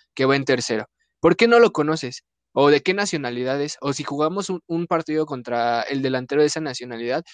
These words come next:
¿por qué no lo reconocemos? Igual y tú le preguntas al técnico, al Tata, y te va a decir que, pues, igual y ni, no lo conoce, ¿no? O a lo mejor lo estudió nada más por este partido. Y me parece que es lo que pasó con el Aid, o sea, sí juega en su liga,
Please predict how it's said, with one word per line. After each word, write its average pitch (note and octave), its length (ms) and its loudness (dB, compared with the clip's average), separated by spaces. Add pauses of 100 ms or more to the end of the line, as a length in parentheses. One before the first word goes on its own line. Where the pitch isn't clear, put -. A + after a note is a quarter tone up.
(200)
¿por D#3+ 160 4
qué F#3+ 120 2
no F#3+ 120 4
lo F#3+ 100 8
reconocemos? B2+ 680 -4 (200)
Igual G3+ 280 2
y C4 40 0
tú B3 120 -4
le B3 100 2
preguntas F3 540 0
al B2+ 120 -8
técnico, D#3+ 460 0
al D#3 140 2
Tata, D3+ 260 -2
y A3 80 2
te E3 140 2
va D#3+ 80 4
a - 20 4
decir F#3 300 -2
que, E3+ 100 -4
pues, - 220 -10
igual C#3 260 2
y F#3 60 -2
ni, C3+ 320 -8
no D#3+ 160 2
lo G#3 100 2
conoce, C#3+ 540 -4
¿no? D#3+ 240 -2
O C3 240 2
a C3 40 2
lo C3 80 0
mejor C3+ 280 -6
lo F#3+ 80 2
estudió C3+ 340 -2
nada D#3+ 180 0
más D#3+ 160 -4
por C3 140 -8
este D3+ 180 -8
partido. C#3+ 520 -4 (400)
Y D3 60 0
me D#3 100 4
parece E3 340 2
que D#3+ 160 4
es D3 80 -2
lo F3 80 -4
que D#3+ 120 -8
pasó A#2+ 200 -6
con D#3+ 160 -4
el B2 140 -2
Aid, F3 160 -2
o C#3 40 -4
sea, B2 280 -8 (260)
sí - 160 -4
juega A3+ 260 4
en C4 60 0
su E3 160 2
liga, D3 360 2